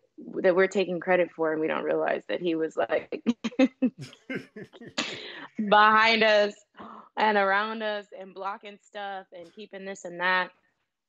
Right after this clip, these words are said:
Speaker 1: And I just notice that the more that I, um, involve him in my life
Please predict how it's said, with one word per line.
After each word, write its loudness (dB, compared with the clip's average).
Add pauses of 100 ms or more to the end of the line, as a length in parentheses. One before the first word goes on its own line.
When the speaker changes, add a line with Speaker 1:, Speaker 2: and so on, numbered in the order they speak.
(880)
Speaker 1:
And -8
I -4
just -10
notice 0 (1000)
that -6
the -8
more -6
that -4
I, 0 (120)
um, -12 (100)
involve -2
him -8 (540)
in -6
my -4 (440)
life 2